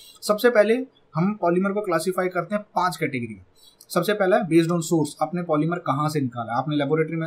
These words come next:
आपको पता है natural polymer भी होते हैं, आपकी पूरी body polymer की बनी हुई है। आप ये जितना skin देख रहे हो ये पॉलीमर है एक तरीके का,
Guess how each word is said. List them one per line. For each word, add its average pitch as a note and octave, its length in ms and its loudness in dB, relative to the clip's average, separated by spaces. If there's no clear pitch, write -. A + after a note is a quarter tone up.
आपको F3+ 200 -4
पता F3+ 180 -2
है G3 60 0
natural D#3+ 300 0
polymer D3+ 360 0
भी D3+ 100 -4
होते C#3+ 180 -2
हैं, C3+ 60 -2
आपकी E3 160 -6
पूरी D#3+ 200 -2
body D#3 300 -2
polymer D3 380 0
की C#3 100 -6
बनी C3 200 2
हुई B2 140 0
है। A2+ 80 -8
आप C#3 160 0
ये D3+ 80 4
जितना C#3 260 -2
skin E3+ 320 0
देख D3+ 220 -2
रहे D#3 60 -2
हो D3 60 2
ये C#3 100 0
पॉलीमर C#3 400 2
है C#3 120 -4
एक C3+ 120 -6
तरीके C3 280 -2
का, A#2 160 -10